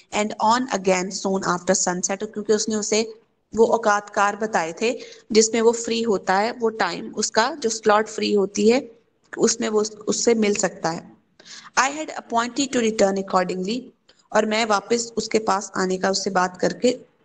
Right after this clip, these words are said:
आ गया। Next evening was a lovely evening,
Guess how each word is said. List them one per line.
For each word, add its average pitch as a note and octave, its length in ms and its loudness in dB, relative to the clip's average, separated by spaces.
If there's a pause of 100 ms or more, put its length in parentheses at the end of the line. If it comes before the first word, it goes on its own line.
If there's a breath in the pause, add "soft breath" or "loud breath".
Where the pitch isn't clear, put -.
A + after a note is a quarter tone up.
आ F3+ 120 0
गया। E3+ 220 -8 (2250 soft breath)
Next C#4+ 260 0
evening D#4+ 420 0
was C4+ 160 4
a B3 60 4
lovely G3+ 520 -2
evening, E3+ 320 -2